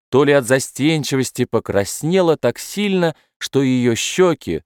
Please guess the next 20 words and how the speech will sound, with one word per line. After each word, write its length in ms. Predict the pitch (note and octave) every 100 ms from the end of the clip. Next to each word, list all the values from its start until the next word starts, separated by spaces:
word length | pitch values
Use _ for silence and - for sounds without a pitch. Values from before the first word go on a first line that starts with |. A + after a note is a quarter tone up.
| _
лоб, 400 | G2 C#3+ D3+ A2+
шея 580 | - - C#3 D#3 A#2+ B2
и 20 |
грудь 420 | B2+ D3 F#3+ - - _ -
покрылись 580 | C#3 - F#3 F#3 F3
краской. 760 | - D3 D3+ A#2 F#2+ - D#2 C#2+ _ _ _ -
Ревекка 580 | A#2 C3 D#3 - D3 - -
также 360 | B2 E2+ F2
вспыхнула, 720 | - - E3 D#3+ B2+ A2+ G2+ - _ -
но 100 | B2+
лишь 220 | D#3 D#3
на 80 | D3+
мгновение. 840 | D3 D#3+ E3 E3+ D3+ G#2+ E2 D2 - _ _
Через 300 | - G2 F2
минуту 520 | F#2 G#2+ D#3+ G2+ F2
она 220 | G#2 B2
справилась 580 | C3 - C#3+ A2+ F#2+ F#2
со 120 | -
своими 340 | F#2+ G#2 G#2 A2
чувствами, 640 | - F#3 - D3+ D3